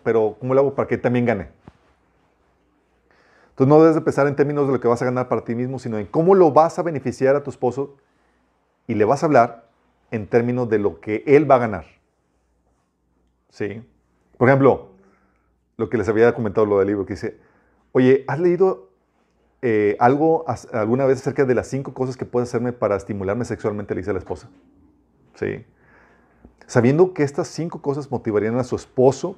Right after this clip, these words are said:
para que la trate con mayor ternura y respeto, las cuales a su vez le ayudarán a que ella sea más sexualmente sensible a él. ¿Qué pasa? Ella quería que leyera ese libro, que fuera más sensible, ¿sí? Pero no le tocó de que, "Oye, quiero que seas más sensible, quiero que leas este libro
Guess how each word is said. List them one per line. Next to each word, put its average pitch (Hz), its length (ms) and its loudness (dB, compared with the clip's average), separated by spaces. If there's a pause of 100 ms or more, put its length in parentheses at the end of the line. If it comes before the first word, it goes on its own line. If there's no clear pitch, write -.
(300)
para 110 260 4
que 110 180 -4
la 95 180 -4
trate 117 240 -4
con 117 120 -8
mayor 104 300 -4
ternura 110 540 -2
y 131 60 -4
respeto, 107 540 -8 (280)
las - 120 -8
cuales 117 220 0
a - 40 -14
su 120 100 -2
vez 113 240 2
le 123 80 -2
ayudarán 110 460 0 (580)
a 110 200 0
que 107 120 -4
ella 107 180 -2
sea 107 320 -2 (140)
más 101 320 -6
sexualmente 101 540 -8
sensible 90 360 -8
a 82 40 -8
él. - 120 -14 (540)
¿Qué - 80 -2
pasa? 143 280 2 (1300)
Ella 147 180 2
quería 147 160 -2
que 135 80 -6
leyera 123 240 4
ese 120 140 0
libro, 113 200 -4
que 98 100 -12
fuera 113 140 -2
más 107 120 -6
sensible, 95 420 -8 (520)
¿sí? 90 320 -12 (360)
Pero 117 140 0
no 139 180 6
le 180 100 6
tocó 156 240 0
de 143 60 -2
que, 147 80 -10
"Oye, 135 360 -6
quiero 147 180 -16
que 156 80 -12
seas 147 140 -14
más 143 100 -14
sensible, 123 360 -12
quiero 131 140 -12
que 135 80 -10
leas 123 140 -6
este 117 140 -8
libro 107 260 -10